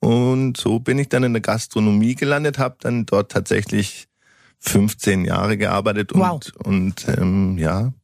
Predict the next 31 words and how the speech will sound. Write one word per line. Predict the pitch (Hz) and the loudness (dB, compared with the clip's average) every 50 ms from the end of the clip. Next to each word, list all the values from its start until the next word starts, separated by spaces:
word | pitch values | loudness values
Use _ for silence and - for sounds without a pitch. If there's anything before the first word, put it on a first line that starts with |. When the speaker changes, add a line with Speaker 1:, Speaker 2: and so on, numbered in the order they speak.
| - - _ _ - - - - - - - | -20 -20 _ _ -12 -8 -8 -8 -4 0 0
Speaker 2:
Aber | - 226 | 2 2
Speaker 1:
nebenher | 277 277 135 123 127 139 | 2 2 0 0 -2 -2
zum | 139 - 143 - | -4 -6 -6 -2
Geld | - 107 110 110 | 0 0 0 0
verdienen. | - - 90 92 87 82 - - - _ - | -2 -4 -4 -2 -2 -2 -4 -4 -6 _ 2
Speaker 2:
währenddessen | 156 208 233 247 294 262 247 254 247 - 302 | 2 2 4 2 2 0 0 0 -2 -2 -4
tatsächlich | 269 247 254 240 - 220 233 220 226 269 269 233 - - | -2 -2 -2 -2 0 0 -2 0 0 0 0 0 0 0
dein | 226 226 226 226 226 | 0 2 2 2 0
Studium | - - - 240 247 226 254 262 254 247 | 0 0 0 2 2 2 2 2 0 0
auch | - 220 214 | 0 -2 -4
zu | - - - | -4 -2 -2
Ende | - 190 233 262 262 | 0 2 2 2 0
gebracht? | 294 - 294 262 - - | 0 -2 -2 -2 -2 -2
Was | 208 - - | -2 0 0
hast | 226 - - | 0 0 0
du | 202 | 0
denn | 190 185 - | 0 0 -2
studiert? | - - 160 - 226 277 311 226 - - - - - _ _ _ _ _ _ _ _ _ _ - - - _ _ _ _ _ _ _ _ - | -2 -4 -2 2 2 2 2 2 0 -4 -8 -14 -16 _ _ _ _ _ _ _ _ _ _ -16 -16 -16 _ _ _ _ _ _ _ _ -10
Speaker 1:
<clears throat> | - - - 92 - - 113 123 - - 117 117 - - _ _ - - - - - - - - - | -6 -6 -6 -4 0 2 2 2 2 2 0 -2 -2 -4 _ _ -14 -10 -10 -10 -10 -10 -12 -10 -8
Sport | - - - - 123 127 165 - - | -8 -6 -2 0 0 0 0 0 -2
im | 143 135 113 | -2 -2 0
Hauptfach | 113 123 147 160 - - 156 170 - - | 0 0 -2 -2 -2 0 0 0 -2 -2
und | - - 175 180 | 0 2 4 4
Speaker 2:
Nein. | - - - 220 - | 2 2 0 0 0
Speaker 1:
B | - 220 190 | 2 2 2
W | 135 127 | 0 -2
L | 113 - - 123 127 135 | -4 -4 -4 -4 -4 -4
und | - - 120 120 113 | -4 -4 -4 -2 -2
Geografie | 110 117 113 113 110 - - 101 101 - - 110 110 110 - | 0 0 0 -2 -2 -2 -4 -4 -2 0 2 2 2 2 2
als | - 98 95 92 - - - | 0 0 0 -2 -2 -2 0
Nebenfach. | 95 92 92 92 - - - 98 90 - | 0 2 2 0 0 -2 -4 -6 -6 -8